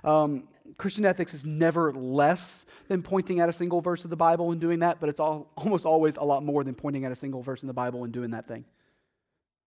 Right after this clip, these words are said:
There's more nuance there. Uh, Jesus' teaching on the subject is incredibly nuanced in Matthew ten. Um, we're not gonna turn there this morning, but if you want to, it's about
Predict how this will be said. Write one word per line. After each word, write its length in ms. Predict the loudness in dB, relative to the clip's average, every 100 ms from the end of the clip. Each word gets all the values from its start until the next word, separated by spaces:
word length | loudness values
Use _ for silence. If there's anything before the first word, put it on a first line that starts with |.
| _ _
There's 160 | -12 -4
more 180 | 2 4
nuance 420 | 6 4 2 0
there. 180 | -2 -2 -6 -2
Uh, 140 | 2 2
Jesus' 520 | 2 0 0 -6 -10
teaching 300 | -4 -2 2
on 80 | 0
the 60 |
subject 400 | 4 2 2 -4
is 100 | -4
incredibly 420 | -6 2 2 2 0
nuanced 440 | 2 0 -4 -10
in 360 | -8 -4 -4 -2
Matthew 380 | -4 -4 -8 -12
ten. 440 | -12 -6 -6 -6 -10 _ _ _ _ _ -10
Um, 380 | -4 -4 -4 -8 -16 -8
we're 140 | -4
not 120 | -2
gonna 100 | -4
turn 200 | -4 -2
there 120 | 0 0
this 160 | -2
morning, 300 | -2 -2 -2
but 160 | -2 -4
if 140 | -4
you 80 | -4
want 160 | -4 -4
to, 120 | -6
it's 260 | -6 -10
about 280 | -10 -6 -6